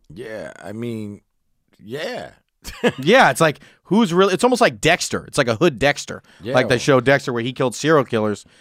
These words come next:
Speaker 2: This guy just hit, kills bad guys.
Speaker 1: That's, hey, bro, that's why I kinda like being in prison,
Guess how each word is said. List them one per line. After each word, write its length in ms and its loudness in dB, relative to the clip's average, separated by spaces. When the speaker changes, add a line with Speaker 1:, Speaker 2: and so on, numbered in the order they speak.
Speaker 2:
This 180 -2
guy 200 0
just 220 -10
hit, 260 -12
kills 260 -4
bad 340 -2
guys. 440 -18
Speaker 1:
That's, 320 -8
hey, 100 -2
bro, 160 -4
that's 220 -2
why 100 2
I 60 4
kinda 280 0
like 440 0
being 260 0
in 80 -4
prison, 520 -4